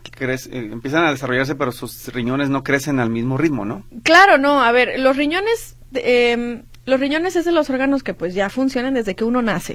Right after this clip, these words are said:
Speaker 1: Ujú.
Speaker 2: Hay muchas personas que, pues, la mamá también, eh, sufrió de, de consumo de alguna sustancia que los riñones no se desarrollaron completamente en el embrión, en el
Speaker 1: Ujú.
Speaker 2: bebé,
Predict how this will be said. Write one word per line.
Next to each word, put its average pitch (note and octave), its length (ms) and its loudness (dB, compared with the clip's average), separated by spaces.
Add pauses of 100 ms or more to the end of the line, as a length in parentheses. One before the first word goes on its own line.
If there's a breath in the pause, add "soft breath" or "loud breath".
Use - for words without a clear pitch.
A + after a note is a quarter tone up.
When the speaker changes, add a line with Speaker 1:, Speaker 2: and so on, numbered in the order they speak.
Speaker 1:
Ujú. C#3 440 -2 (760 loud breath)
Speaker 2:
Hay D4 120 6
muchas F4 460 4
personas C4 580 2
que, A3 560 4 (200)
pues, - 260 -12
la A3 240 4
mamá G#3 460 0 (580)
también, A3+ 560 0 (420)
eh, G3+ 200 2
sufrió A3+ 640 2
de, F#3+ 540 4
de E3 180 0
consumo A#3+ 420 0
de D4 80 4
alguna C4 260 2
sustancia C4+ 460 -2
que A#3+ 120 -4
los G#3 160 -4
riñones G#3+ 360 -2
no C#4 140 0
se F4 120 -4
desarrollaron B3+ 520 2
completamente G#3+ 640 2
en A3 100 4
el A3 100 4
embrión, B3 420 4
en - 120 -2
el - 60 -2
Speaker 1:
Ujú. B2 80 0
Speaker 2:
bebé, G#3+ 300 2